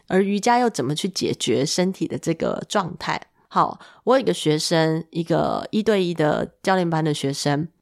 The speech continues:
这学生四十一年次，他有一点脊椎侧弯，跟后背是驼背的，然后腿呢没什么力量，骨盆又有点前倾，所以他最近在上课的时候，他大概上了七次课，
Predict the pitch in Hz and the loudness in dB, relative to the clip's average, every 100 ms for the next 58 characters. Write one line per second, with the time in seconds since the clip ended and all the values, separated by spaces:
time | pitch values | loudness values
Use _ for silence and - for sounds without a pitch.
0 | - 269 269 202 196 208 220 233 226 175 | -4 0 2 0 2 2 2 -2 0 2
1 | 180 170 147 147 - 165 - _ _ 233 | 4 4 2 -2 -2 -2 -2 _ _ 2
2 | 208 190 190 180 - 143 165 165 - 190 | 2 4 2 2 0 0 2 0 2 2
3 | 160 147 151 156 165 175 175 202 185 165 | 4 4 2 0 0 0 2 2 4 0
4 | 165 165 - - 165 147 - - _ - | -2 -4 -4 0 0 0 -2 -8 _ -2
5 | 170 233 - - 151 156 180 190 185 185 | 2 2 2 0 2 4 4 4 2 2
6 | 156 170 160 165 156 - 156 175 185 226 | 2 2 2 2 -2 -4 0 2 4 4
7 | 185 185 135 - 135 139 - 170 175 - | 4 2 0 0 -2 -2 0 -2 -4 -14
8 | - - 254 311 247 247 269 226 220 196 | -10 2 2 4 2 2 2 2 2 2
9 | 185 - 196 160 - 160 - - - 160 | 2 2 0 0 0 0 0 -2 0 0
10 | - 202 208 202 202 190 185 202 165 160 | 0 0 0 2 2 2 2 0 0 -4
11 | - - 226 214 202 214 - | -6 -8 -4 -4 -2 -2 -2